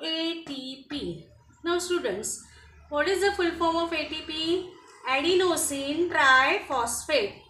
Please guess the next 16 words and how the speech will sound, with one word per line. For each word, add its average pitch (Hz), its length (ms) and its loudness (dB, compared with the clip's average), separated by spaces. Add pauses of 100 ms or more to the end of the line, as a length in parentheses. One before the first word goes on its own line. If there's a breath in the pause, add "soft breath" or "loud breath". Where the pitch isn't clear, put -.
(400)
Adenosine 277 960 -2
triphosphate. 240 1040 0 (400 loud breath)
Now 302 280 2
if 285 140 -8
you 339 160 2
see 349 220 0
the 370 160 0
structure 311 420 -2
of 330 80 -2
adenosine, 262 960 -4 (500 loud breath)
adenosine 392 800 4
consists 330 540 0
about 277 540 2
adenine 311 840 0
and 269 300 2 (260)
ribose. 247 920 -2